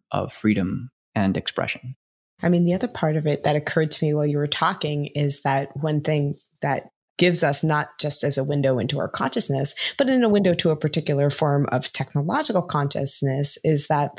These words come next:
Speaker 2: before we can build anything, before we can create anything, we first have to imagine it. And so there's a direct relationship that I think we see in the Hockney photo between how we imagine and how we build,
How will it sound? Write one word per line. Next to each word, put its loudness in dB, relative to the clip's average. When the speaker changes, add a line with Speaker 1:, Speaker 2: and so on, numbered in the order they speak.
Speaker 2:
before 2
we 4
can 0
build 2
anything, 0
before -2
we 2
can 0
create 0
anything, 0
we -4
first 0
have 0
to 0
imagine 0
it. -8
And 4
so 2
there's 2
a 2
direct 0
relationship 2
that 0
I 4
think 0
we 2
see 0
in 4
the 2
Hockney -2
photo 2
between 2
how 2
we 2
imagine 0
and 0
how 0
we 2
build, 0